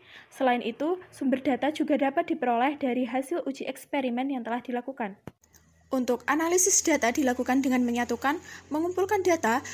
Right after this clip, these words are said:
dan hasil eksperimen, serta membandingkan dengan teori atau pustaka yang telah ada. Kemudian dianalisis dan dideskripsikan untuk menghasilkan sebuah kesimpulan dalam penerapan gagasan sebagai solusi.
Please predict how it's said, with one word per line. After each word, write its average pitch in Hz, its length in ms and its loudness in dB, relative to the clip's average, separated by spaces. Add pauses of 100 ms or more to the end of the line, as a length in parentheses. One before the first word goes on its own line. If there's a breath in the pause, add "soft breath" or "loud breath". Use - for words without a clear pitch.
(140)
dan 254 160 4
hasil 262 320 2
eksperimen, 262 720 0
serta 262 400 -2
membandingkan 254 640 2
dengan 247 240 0
teori 285 240 0
atau 254 400 -2
pustaka 254 480 -2
yang 254 160 -2
telah 202 240 -2
ada. 247 240 0 (560 loud breath)
Kemudian 254 640 2
dianalisis 254 800 2
dan 285 160 2
dideskripsikan 277 880 0
untuk 247 240 -4
menghasilkan 247 480 0
sebuah 294 320 0
kesimpulan 302 560 2
dalam 226 320 -2
penerapan 226 480 -2
gagasan 240 400 -4
sebagai 214 400 -4
solusi. 240 480 -2